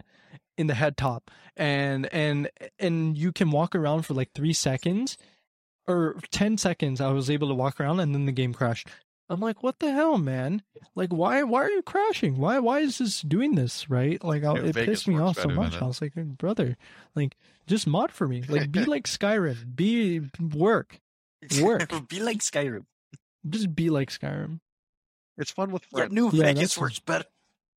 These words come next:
Speaker 3: But no, like,
Speaker 1: Yeah.
Speaker 3: <sighs> I don't hate seventy-six. Like, seventy-six is
Speaker 2: Yeah, like
Speaker 3: fun
Speaker 2: homies
Speaker 3: if
Speaker 2: type
Speaker 3: you're
Speaker 2: shit.
Speaker 3: playing
Speaker 1: Mm-hmm.
Speaker 3: with people you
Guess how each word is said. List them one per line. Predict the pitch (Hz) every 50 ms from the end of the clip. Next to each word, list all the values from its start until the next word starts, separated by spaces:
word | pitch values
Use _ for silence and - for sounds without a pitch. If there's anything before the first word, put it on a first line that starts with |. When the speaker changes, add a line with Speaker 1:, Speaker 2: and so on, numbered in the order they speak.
| _ _ _ _ _ _ _ _ _ - - _ _ _ _ _ _ _ _ _ _ _ _ _ _ _ -
Speaker 3:
But | 220 233 202 196
no, | 226 214 185 151 135
like, | 180 185 175 123
Speaker 1:
Yeah. | 117 113 - -
Speaker 3:
<sighs> | - - - - - - - - - - _ _ _ _ _ _ _ _ _ _ _ _ _ _ _ _ _ _ _ _ _ _ -
I | 220 247
don't | 214 240 226 185 -
hate | - - 160 139 143 143 -
seventy-six. | - 160 151 151 151 147 - - 180 170 - - - 170
Like, | 151 - -
seventy-six | - 196 202 208 208 - 190 175 - 175
is | 160
Speaker 2:
Yeah, | 110 101
like | 92 90
Speaker 3:
fun | 131 135 147 156 -
Speaker 2:
homies | 85 78 76 -
Speaker 3:
if | 135 -
Speaker 2:
type | 92 87
Speaker 3:
you're | 139 131
Speaker 2:
shit. | - - 170
Speaker 3:
playing | 147 156 151 139
Speaker 1:
Mm-hmm. |
Speaker 3:
with | 135 123 - -
people | - 147 - - - 131 123
you | 127 131 131